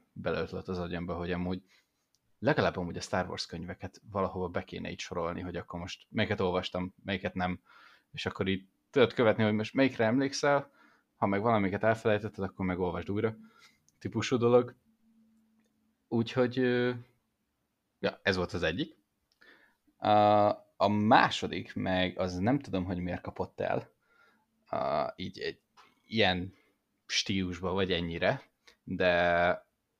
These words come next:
a Star Wars kártya traderes applikáció,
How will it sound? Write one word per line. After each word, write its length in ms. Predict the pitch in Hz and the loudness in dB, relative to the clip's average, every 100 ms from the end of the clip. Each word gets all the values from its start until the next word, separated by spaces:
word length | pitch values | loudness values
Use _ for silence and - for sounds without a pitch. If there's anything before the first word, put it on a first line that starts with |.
| _ | _
a 480 | 92 90 87 87 92 | -4 0 2 0 0
Star 360 | - 131 107 | -2 0 0
Wars 240 | 85 - - | 0 -6 -4
kártya 300 | 90 - 90 _ _ _ _ | -4 -4 -10 _ _ _ _
traderes 840 | - 87 85 80 - - - - _ _ _ _ _ | -8 -8 -6 -8 -8 -8 -10 -14 _ _ _ _ _
applikáció, 840 | 90 - 87 82 - - 92 98 | -6 -6 -6 -6 -6 -8 -12 -12